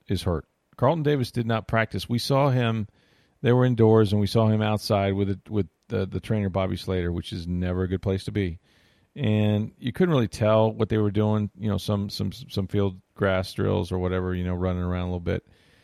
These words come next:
Um, but apparently he's listed with an, uh, an abdomen injury of some kind. And those can be really tricky and can be really lingering. And you just don't know the extent of it, when it happened, all that sort of thing. We really haven't gotten,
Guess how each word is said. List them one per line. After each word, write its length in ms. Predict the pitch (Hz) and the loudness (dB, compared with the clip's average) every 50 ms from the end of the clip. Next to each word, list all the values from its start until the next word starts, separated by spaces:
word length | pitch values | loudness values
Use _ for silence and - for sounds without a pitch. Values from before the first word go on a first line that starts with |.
| _ _ _ | _ _ _
Um, 280 | - 147 95 92 90 90 | -6 -2 0 0 0 2
but 140 | - 104 101 | 2 2 2
apparently 540 | 95 - 139 170 196 190 139 113 104 104 107 | 2 2 2 2 2 2 0 0 0 -2 -2
he's 280 | 101 104 101 92 87 | -4 -4 -4 -4 0
listed 340 | 104 107 107 - - 107 101 | -2 -2 -2 -2 -4 -6 -4
with 200 | 101 98 95 87 | -2 -2 -2 0
an, 200 | 92 92 95 - | -2 -4 -4 -6
uh, 420 | - 90 90 87 - - - 92 - | -6 -8 -8 -8 -8 -8 -12 -12 -6
an 140 | 104 92 92 | -4 -4 -2
abdomen 640 | 98 104 113 110 107 104 92 92 87 85 85 85 - _ - | 0 -2 -2 -2 -2 -4 -2 -2 -2 -2 -4 -6 -10 _ -8
injury 420 | 101 98 95 85 85 87 87 87 | -4 -4 -4 -2 -2 -2 -2 -2
of 80 | 87 - | -2 -4
some 200 | - 95 85 85 | -4 -4 -4 -4
kind. 340 | - - 87 82 82 85 92 | -6 -6 -6 -4 -4 -4 -2
And 100 | 98 104 | 0 2
those 220 | 113 143 180 - | 4 4 2 2
can 180 | - 170 160 135 | 0 -2 -2 0
be 380 | 123 117 113 110 107 98 - _ _ _ _ _ _ _ _ _ - | 0 0 0 -2 -4 -6 -8 _ _ _ _ _ _ _ _ _ -2
really 260 | 120 120 123 127 127 | 2 2 4 4 2
tricky 460 | 123 - - 120 - - 135 127 127 - | 0 2 0 0 0 0 -4 -6 -4 -2
and 160 | 110 101 - | -4 -2 -2
can 120 | 107 98 95 | -2 -2 -2
be 100 | 98 98 | 0 0
really 280 | 98 98 104 107 107 | 2 2 2 2 0
lingering. 500 | 101 104 104 101 92 90 85 82 - - _ _ _ - | 0 -2 -2 -2 -2 -4 -6 -6 -8 -12 _ _ _ -12
And 680 | - 107 101 98 98 95 95 95 92 92 92 90 90 90 _ _ _ _ _ _ _ _ _ | -8 -6 -4 -2 -2 -2 -2 -2 -2 -2 -2 -2 -4 -6 _ _ _ _ _ _ _ _ _
you 120 | - 123 104 | -6 -4 -2
just 180 | 117 123 - | -2 -2 0
don't 360 | - 127 120 117 113 113 - - | 0 0 2 2 0 0 -2 -2
know 220 | 117 113 110 110 | -2 0 0 0
the 140 | 107 104 101 | 0 0 0
extent 360 | 92 - - - - 113 110 110 | -2 -2 -4 -4 -2 0 0 2
of 80 | 104 | 2
it, 140 | 107 107 - | 0 0 0
when 160 | 101 101 98 | -2 -2 -2
it 80 | 92 90 | -2 -2
happened, 380 | 92 101 101 101 - 101 95 95 | -2 -2 -2 -2 -2 -2 -2 0
all 160 | 95 98 98 | 0 0 0
that 160 | 98 92 - | -2 -4 -6
sort 220 | - - 101 98 | -4 -4 -2 -2
of 80 | 92 - | -2 -2
thing. 220 | - 98 98 95 | -2 -4 -2 -2
We 60 | 95 90 | -2 -2
really 240 | 92 95 95 95 92 | -2 -2 -2 -2 -2
haven't 260 | 98 95 92 92 87 | -2 -2 -4 -4 -4
gotten, 400 | 95 92 87 - 90 85 82 80 | -4 -4 -4 -4 -4 -6 -6 -8